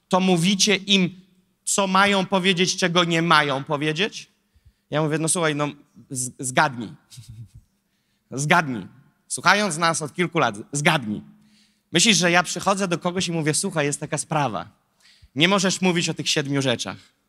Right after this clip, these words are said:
Nie możesz o tym mówić. Błagam, zapewnij mnie, podpisz tu papier, że nie powiesz o tym. Jak nie powiesz, to my wtedy cię wpuścimy”. Wiecie, poddajemy pod prowadzenie Ducha Świętego i wierzymy za każdym razem, za każdym razem, że kiedy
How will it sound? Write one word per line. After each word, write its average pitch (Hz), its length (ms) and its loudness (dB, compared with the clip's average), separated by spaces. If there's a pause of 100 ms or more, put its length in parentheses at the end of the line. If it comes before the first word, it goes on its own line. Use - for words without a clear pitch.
(500)
Nie 156 80 4
możesz 165 280 0
o - 20 -12
tym 139 160 -8
mówić. 113 240 -6
Błagam, 120 500 -2
zapewnij 156 440 0
mnie, 123 140 -6
podpisz 190 300 -4
tu 185 100 -6
papier, 151 340 -2
że 151 140 -2
nie 170 120 4
powiesz 156 340 -2
o 113 60 -10
tym. 120 140 -10
Jak 139 120 -2
nie 170 100 2
powiesz, 196 300 0
to 165 80 -6
my 160 100 -4
wtedy 165 240 -2
cię 165 100 -2
wpuścimy”. 165 540 -4 (760)
Wiecie, 196 260 2 (300)
poddajemy 196 560 2
pod 190 180 -4
prowadzenie 190 540 2
Ducha 214 280 2
Świętego 156 720 -2 (640)
i 208 100 6
wierzymy 175 640 2 (140)
za 139 160 -4
każdym 226 360 2
razem, 151 300 2 (720)
za 170 140 -2
każdym 214 320 0
razem, 107 260 -4 (840)
że 151 220 -2
kiedy 233 480 2